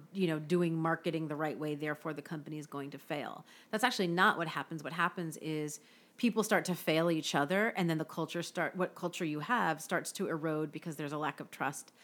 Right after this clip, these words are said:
and people's imaginations start to really run wild. Or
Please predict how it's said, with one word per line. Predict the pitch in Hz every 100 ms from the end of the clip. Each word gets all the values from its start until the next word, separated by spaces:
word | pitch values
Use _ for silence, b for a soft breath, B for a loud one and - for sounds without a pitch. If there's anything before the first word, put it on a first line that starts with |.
| B -
and | 175
people's | 180 170 160
imaginations | 156 147 147 151 156 156 147
start | - 110 -
to | 147
really | 110 123 147
run | - 160
wild. | 170 - 151 175 -
Or | 320 254 208 320